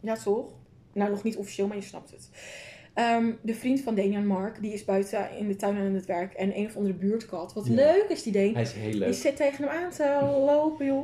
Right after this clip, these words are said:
Speaker 2: Ja, want hij krijgt hier altijd snoepjes, dus dat weet hij. Dus
Speaker 1: Oh,
Speaker 2: dan,
Speaker 1: hij
Speaker 2: eh,
Speaker 1: is lekker ook aan het chillen in het gras. En Mark, die geeft hem af en toe een ei.
Speaker 2: Ja,
Speaker 1: Maar,
Speaker 2: het is echt een
Speaker 1: ehm,
Speaker 2: lieverd. Maar goed, dat, dat,
Speaker 1: en
Speaker 2: dat
Speaker 1: ja,
Speaker 2: zijn
Speaker 1: en
Speaker 2: wij.
Speaker 1: nu ben jij meester.
Speaker 2: Ja.
Speaker 1: En, eh, volgend jaar groep zeven.
Speaker 2: Ja,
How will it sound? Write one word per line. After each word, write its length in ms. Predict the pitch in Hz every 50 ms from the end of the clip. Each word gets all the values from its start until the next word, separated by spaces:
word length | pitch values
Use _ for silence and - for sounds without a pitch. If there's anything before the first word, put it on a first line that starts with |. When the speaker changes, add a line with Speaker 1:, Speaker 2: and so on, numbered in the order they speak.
| -
Speaker 2:
Ja, 60 | - -
want 120 | 123 123
hij 80 | 127 123
krijgt 220 | 123 131 123 -
hier 80 | - 120
altijd 180 | - 113 101
snoepjes, 480 | - - 127 123 - - 98 98 - -
dus 120 | 117 -
dat 120 | - 101 -
weet 300 | 110 110 113 107 - -
hij. 80 | 208 -
Dus 100 | - 254
Speaker 1:
Oh, 60 | 262 269
Speaker 2:
dan, 100 | - -
Speaker 1:
hij 80 | 269 269
Speaker 2:
eh, 40 | 269
Speaker 1:
is 200 | - 190 196 - -
lekker 340 | 254 285 294 294 294 262
ook 120 | 262 254 -
aan 140 | - 269 269
het 100 | 262 262 - -
chillen 320 | - - 320 320 320 277
in 120 | 254 247
het 120 | 226 226 -
gras. 680 | - - - 302 294 294 285 285 285 285 277 - -
En 220 | - 233 233 233 240
Mark, 320 | 254 269 269 269 269 - -
die 200 | - 226 220 -
geeft 320 | - - 220 208 202 202
hem 100 | - -
af 120 | 185 196 -
en 60 | -
toe 140 | - 196 190
een 140 | 196 196 -
ei. 480 | 254 262 247 247 254 254 254 254 247 - - - - - - - - - -
Speaker 2:
Ja, 60 | -
Speaker 1:
Maar, 100 | 339 339
Speaker 2:
het 100 | 339 349
is 60 | - -
echt 120 | 330 330
een 60 | -
Speaker 1:
ehm, 80 | 113 -
Speaker 2:
lieverd. 340 | 107 - - 90 - - - - -
Maar 100 | - 185
goed, 140 | 190 269 -
dat, 100 | 240 240
dat, 80 | 226
Speaker 1:
en 60 | 214 269 -
Speaker 2:
dat 100 | - 539
Speaker 1:
ja, 0 |
Speaker 2:
zijn 160 | - - 226
Speaker 1:
en 60 | 359 -
Speaker 2:
wij. 100 | - 480
Speaker 1:
nu 60 | -
ben 120 | 330 320
jij 160 | 277 240 226
meester. 600 | 226 226 240 330 403 - - - - 285 196 190
Speaker 2:
Ja. 120 | 208 214 202
Speaker 1:
En, 200 | 294 302 302 311
eh, 160 | 302 294 285
volgend 260 | 285 - 330 320 - -
jaar 140 | 311 302 311
groep 200 | 311 - - -
zeven. 920 | - - 311 311 302 311 311 311 311 311 320 311 - - 294 294 302 302 - - -
Speaker 2:
Ja, 200 | 123 120 123